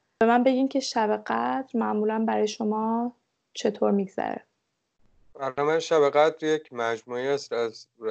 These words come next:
Speaker 2: یه سری رفتارهایی که، یه سری آدابی که بخشش توی مفاتیح هست که سالیان سال حالا انجام می‌دم. یه سری از کارهایی مثلش که خب خود به خود توی روند زندگی آدم، اه، فکر می‌کنه براش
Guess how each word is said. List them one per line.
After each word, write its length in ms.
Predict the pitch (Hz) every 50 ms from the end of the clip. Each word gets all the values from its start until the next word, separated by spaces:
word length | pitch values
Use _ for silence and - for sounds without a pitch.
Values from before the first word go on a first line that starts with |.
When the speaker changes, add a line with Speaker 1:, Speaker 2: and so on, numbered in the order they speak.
| 110 107 107 107
Speaker 2:
یه 80 | 110
سری 260 | 110 - 123 117 120 117 -
رفتارهایی 920 | 120 110 107 - - - - 113 110 107 110 110 117 120 120 123 123 123 120
که، 540 | - - 117 113 113 113 110 110 110 110 - _ _ _ _ _ _ _ _ _ _ _ _ -
یه 100 | 117 110
سری 160 | - 117 110
آدابی 640 | 101 95 107 107 107 107 113 113 110 110 113 107 - _ _
که 300 | - 107 101 - - - - _ _ _ _ _ - 92 90 87
بخشش 380 | 107 107 104 - - - 107 -
توی 180 | - 113 110
مفاتیح 600 | 110 107 98 101 98 - - 98 - _ 98 104 101
هست 300 | 110 110 110 113 113 - _ _ _ _ _ _ _ _ _ - -
که 320 | - 95 98 98 95 - - _ _ _ _ _ _
سالیان 520 | _ - 110 104 101 101 101 98 101 107
سال 300 | 107 - - 104 104 101
حالا 260 | 98 95 90 - - -
انجام 440 | - - - - - 98 98 98
می‌دم. 340 | 101 101 98 95 113 113 110 - _ _ _ _ _ _ _ _ _ _ -
یه 80 | 139
سری 220 | 131 - 151 147 147
از 180 | 147 139 143
کارهایی 340 | - 135 127 123 127 131 135
مثلش 380 | 135 143 139 139 - 139 120 -
که 100 | - 135 - _
خب 100 | 127 110 _ _
خود 160 | - 113 110 - -
به 60 | 110
خود 220 | - - 113 110 _ _
توی 140 | 120 117 117
روند 460 | 110 110 104 107 107 107 107 107 110
زندگی 480 | 107 113 110 107 104 104 104 101 107
آدم، 480 | 104 107 107 107 110 107 107 107 107 107 _ _ _ _ _ _ _ _ _ _ _ _
اه، 280 | 107 107 107 104 107 107
فکر 380 | 107 - - 113 110 - - 110
می‌کنه 300 | 110 - 104 107 107 104
براش 260 | - 107 110 107